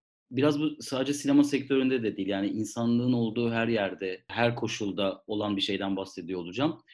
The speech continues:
Gücü elinde bulunduranın, yani mağdur olmayanın, daha doğrusu hatta mağdur olanın güç kendisine geçtiği zaman aslında eleştirdiği ya da eleştirdiğimiz yerden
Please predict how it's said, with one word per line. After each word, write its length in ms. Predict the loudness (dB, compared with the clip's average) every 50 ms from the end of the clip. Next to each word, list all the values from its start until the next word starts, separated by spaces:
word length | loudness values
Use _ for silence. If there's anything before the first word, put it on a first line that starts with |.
| -20 -20 _ _ -4
Gücü 240 | -2 2 4 6
elinde 680 | 6 8 8 8 10 10 10 10 10 8 6 6 2 2
bulunduranın, 920 | 2 4 6 6 6 6 6 4 4 4 4 4 4 2 0 -2 -6 _ _ -2
yani 220 | -2 0 2 2
mağdur 600 | 2 2 4 4 4 4 2 2 2 2 2 0 -2 -8 -18 _ _ _ _ _ _ _ _ _ -4
olmayanın, 800 | 0 4 6 8 8 8 8 6 4 2 2 0 0 -2 -4 -12 _ _ _ -2 2
daha 180 | 4 4 6 4
doğrusu 220 | 4 2 2 0
hatta 220 | 0 0 2 2
mağdur 360 | 4 4 6 6 4 4 4 6
olanın 560 | 6 6 6 8 6 6 6 4 0 -2 0
güç 180 | 0 0 2
kendisine 440 | 4 4 6 6 6 4 2 0 0
geçtiği 420 | 2 2 2 2 0 -2 -4 -4 -2
zaman 360 | 0 0 0 0 0 -2 -2 -4
aslında 320 | -4 -4 0 0 2 2
eleştirdiği 800 | 2 4 4 4 4 2 0 0 0 0 0 0 2 4 6 6
ya 140 | 6 6 4
da 40 | 4
eleştirdiğimiz 760 | 2 2 2 0 0 -4 -8 -10 -6 -2 -2 -2 0 0 0
yerden 360 | 0 0 0 0 -2 -2